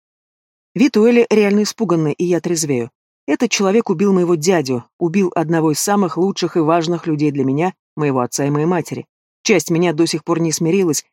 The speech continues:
не поверила и по-тупому упорно борется. Я, блядь, не знаю, чего жду. Ну не слов же, что всё это шутка, и Фёдор на самом деле жив-здоров. Да нет, конечно.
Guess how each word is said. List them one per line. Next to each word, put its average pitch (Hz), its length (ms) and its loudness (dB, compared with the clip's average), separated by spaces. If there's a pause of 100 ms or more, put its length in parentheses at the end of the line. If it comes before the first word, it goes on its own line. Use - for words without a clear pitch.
не 190 100 0
поверила 196 420 2
и 165 140 -2
по-тупому 220 580 0
упорно 196 420 0
борется. 156 500 -2 (220)
Я, 156 220 0
блядь, 190 240 0
не 208 100 2
знаю, 160 280 0
чего 180 260 -2
жду. 156 240 -4 (840)
Ну 208 100 4
не 180 120 2
слов 190 260 2
же, 185 100 0
что - 160 -2
всё - 180 -2
это 143 100 -2
шутка, - 340 -2
и 139 40 0
Фёдор 156 320 -2
на 151 100 -2
самом 139 280 -2
деле 143 220 0
жив-здоров. 135 580 -2 (140)
Да 180 120 -2
нет, 131 200 0
конечно. 139 420 -2